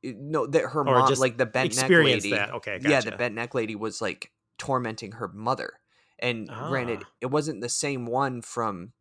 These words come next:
Speaker 1: Haunting at Hill House,
Speaker 2: Right.
Speaker 1: but it's two families, big haunted house, and they're both identifying the same monster. And
Speaker 2: Right.
Speaker 1: that's, those are the details that I love. Like,
Speaker 2: Right.
Speaker 1: okay, where did that come from? And how are we collectively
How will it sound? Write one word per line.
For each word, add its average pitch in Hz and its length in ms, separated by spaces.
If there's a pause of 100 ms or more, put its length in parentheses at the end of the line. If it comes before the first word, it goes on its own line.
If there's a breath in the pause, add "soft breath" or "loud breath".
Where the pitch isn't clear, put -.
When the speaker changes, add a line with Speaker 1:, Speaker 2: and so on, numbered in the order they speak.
(260)
Speaker 1:
Haunting 123 360
at - 100
Hill 214 200
House, 127 460 (140)
Speaker 2:
Right. 107 260
Speaker 1:
but 139 260 (140)
it's - 240
two 190 180
families, 147 680 (220)
big 156 200
haunted 151 360
house, 113 500 (380)
and 127 340
they're 135 160
both 143 240
identifying 113 880
the 110 100
same 127 760
monster. 117 720 (360)
And 107 340
Speaker 2:
Right. 98 180
Speaker 1:
that's, 143 420
those 139 340
are 135 80
the 120 120
details 110 480
that - 140
I 110 160
love. 73 220
Like, 92 220
Speaker 2:
Right. 95 160
Speaker 1:
okay, - 440
where 127 240
did 127 140
that 95 180
come 90 180
from? 98 200
And 85 160
how 123 300
are 123 120
we 107 200
collectively 92 920